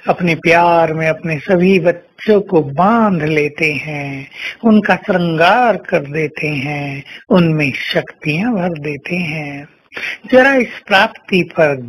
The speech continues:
गौर करें और अतीन्द्रिय खुशी में डांस कर लें।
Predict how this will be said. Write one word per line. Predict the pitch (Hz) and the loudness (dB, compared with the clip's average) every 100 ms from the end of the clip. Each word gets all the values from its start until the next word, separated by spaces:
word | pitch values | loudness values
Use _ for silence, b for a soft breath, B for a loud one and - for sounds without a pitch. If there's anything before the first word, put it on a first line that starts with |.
| 120 | -4
गौर | 180 202 190 175 156 139 | 2 4 6 4 0 -6
करें | - 139 131 127 123 120 - B B - | -6 -4 -4 -6 -6 -8 -14 B B 2
और | 151 143 135 131 127 - b b _ _ - | 2 2 0 -2 -6 -12 b b _ _ -8
अतीन्द्रिय | 185 226 202 180 160 156 139 135 - | -2 2 2 2 -2 -2 -2 -4 -6
खुशी | - 151 165 143 | -4 -2 0 -2
में | 135 120 110 | -2 -8 -8
डांस | 104 139 175 175 143 - - | -2 0 0 -2 -6 -10 -4
कर | 139 143 | -2 0
लें। | 151 160 202 254 | -2 -2 -4 -6